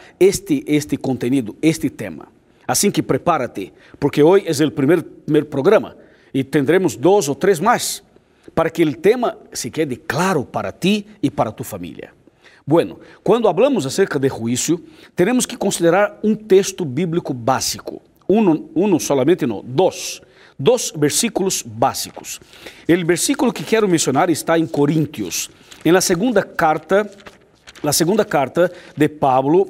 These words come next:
a los Corintios, en el capítulo cinco, versículo número diez, que dice así: "Porque todos debemos comparecer ante el tribunal de Cristo,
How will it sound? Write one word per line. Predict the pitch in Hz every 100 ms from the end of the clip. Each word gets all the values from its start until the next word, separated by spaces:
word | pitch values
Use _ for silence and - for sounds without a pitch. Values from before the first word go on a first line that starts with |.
| -
a | 143
los | 143 165 -
Corintios, | - 147 180 170 123 - 101 85 - - - -
en | 156
el | 175
capítulo | - 147 233 220 214
cinco, | - 160 143 165
versículo | 135 117 151 147
número | 131 135 120
diez, | 107 160 151 104 - - - - _ - -
que | 165
dice | 151 196 151
así: | - 90 - _ _ - - -
"Porque | 165 170
todos | 156 - 202 220 190 233 - 160
debemos | 143 135 165 196 202 208 -
comparecer | 139 139 147 127 120 - 156 170 202 - - _ -
ante | 190 240 220 151
el | 135
tribunal | 113 151 127 135 156 135
de | -
Cristo, | 190 190 - -